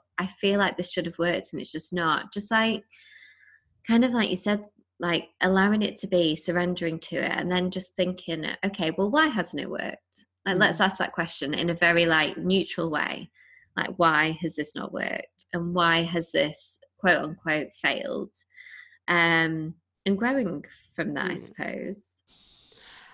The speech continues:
Speaker 2: And I, I mean, obviously, one of the things you mentioned there was, like, other people judging you as a failure. But I think this is where it's really important that you've decided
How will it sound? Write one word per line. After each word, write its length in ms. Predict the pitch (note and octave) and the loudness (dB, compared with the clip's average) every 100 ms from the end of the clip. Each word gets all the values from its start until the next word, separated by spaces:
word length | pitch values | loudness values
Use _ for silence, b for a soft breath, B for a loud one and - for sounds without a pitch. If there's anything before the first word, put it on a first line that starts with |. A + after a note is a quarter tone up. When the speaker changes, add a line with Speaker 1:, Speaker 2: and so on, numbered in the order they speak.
| - | -2
Speaker 2:
And 160 | A3 | 0
I, 280 | A3 A3 - | 0 0 2
I 40 | G#3+ | 6
mean, 280 | G#3+ G#3+ - _ _ _ | 6 4 0 _ _ _
obviously, 260 | - A3 G#3 | -2 -2 0
one 160 | F3+ F3 | 0 0
of 60 | |
the 60 | F3 | 0
things 120 | E3+ | -4
you 60 | E3 | -4
mentioned 340 | E3 - E3 | -6 -6 -8
there 140 | D#3 D3+ | -6 -6
was, 120 | D3 | -6
like, 440 | D3+ D3+ - - _ _ _ b b b _ | -8 -10 -14 -20 _ _ _ b b b _
other 240 | F#3+ F3+ F3+ | -2 0 -2
people 340 | F3 E3+ E3 | -4 -6 -6
judging 380 | D#3+ D#3+ C#3+ D3+ | -6 -6 -4 -4
you 420 | D3+ D3 D3 D#3 - _ _ _ _ _ | -4 -2 -4 -6 -10 _ _ _ _ _
as 160 | D#3+ D3+ | -12 -10
a 60 | |
failure. 600 | C#3+ D3+ C#3+ C#3+ B2 D3 F#3 _ _ _ _ _ _ _ _ _ b b b b | -10 -8 -6 -6 -6 -8 -12 _ _ _ _ _ _ _ _ _ b b b b
But 80 | E3+ | -2
I 40 | F3 | 0
think 160 | F#3 | 0
this 160 | F3 E3+ | -2 -4
is 80 | E3+ | -2
where 120 | D#3+ | 0
it's 100 | E3 | 0
really 200 | E3+ E3 | -2 0
important 440 | D#3 D#3 D3 D3 | -2 -4 -6 -4
that 120 | D3 | -4
you've 480 | D#3 D#3+ D#3 D3+ D3+ | -6 -4 -2 -2 -4
decided 600 | - D3+ D3 C#3 C#3 C#3+ | -10 -6 -4 -2 -4 -10